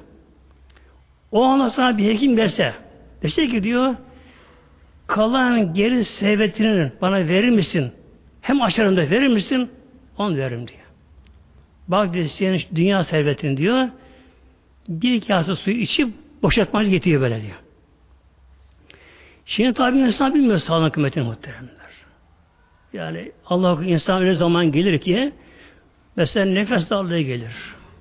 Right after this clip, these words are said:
Tam akciğeri var, nefes yolları da var, havada oksijen de var, hava da var. Ama Allah izin vermedi mi,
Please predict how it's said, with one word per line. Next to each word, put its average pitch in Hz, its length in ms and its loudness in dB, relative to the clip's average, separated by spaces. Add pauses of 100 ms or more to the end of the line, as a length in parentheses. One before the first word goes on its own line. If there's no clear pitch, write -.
Tam 180 280 -2
akciğeri 175 580 0
var, - 400 -4 (280)
nefes 170 360 -2
yolları 180 300 0
da 143 160 -2
var, 170 240 0 (540)
havada 190 360 0
oksijen 240 340 2
de 208 120 4
var, 190 160 2
hava 226 300 0
da 165 140 2
var. 285 220 0 (800)
Ama 208 300 0
Allah 185 260 0
izin 175 280 0
vermedi 226 360 2
mi, 277 300 0